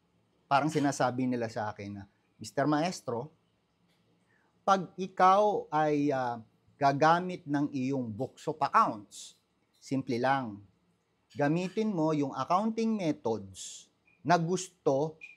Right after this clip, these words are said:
at para sa internal revenue tax purposes." Well, yun lang ang purpose. Iisa lang po ang purpose,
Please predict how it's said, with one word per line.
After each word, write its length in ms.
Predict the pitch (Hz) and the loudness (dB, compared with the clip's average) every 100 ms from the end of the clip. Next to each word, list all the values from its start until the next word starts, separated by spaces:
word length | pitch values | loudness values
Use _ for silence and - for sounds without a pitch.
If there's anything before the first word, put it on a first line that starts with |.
| _ _ _ _ - | _ _ _ _ -2
at 160 | 139 - _ | -2 -2 _
para 560 | 180 190 160 123 135 160 _ _ _ | 4 4 4 4 2 -2 _ _ _
sa 240 | - - 131 - | -10 -4 -4 -2
internal 840 | 131 123 - 143 143 139 135 127 | -6 -4 0 2 2 0 -2 -4
revenue 560 | 104 117 120 117 117 110 110 | -4 -2 -2 -4 -6 -8 -4
tax 400 | 107 107 - - | -4 -4 -10 -16
purposes." 800 | - 92 - 92 104 87 - - _ _ | -12 -12 -12 -16 -14 -16 -18 -20 _ _
Well, 160 | - 370 | 2 4
yun 160 | 392 508 | 4 4
lang 160 | 494 359 | 4 2
ang 80 | 339 | 2
purpose. 480 | 262 247 220 160 - _ | 2 4 0 -2 -12 _
Iisa 480 | 165 170 160 123 135 | -4 -2 -4 -6 -4
lang 240 | 135 139 | -2 -2
po 160 | 165 226 | 0 0
ang 80 | 226 | 2
purpose, 500 | 190 127 - 98 | 2 2 -4 -14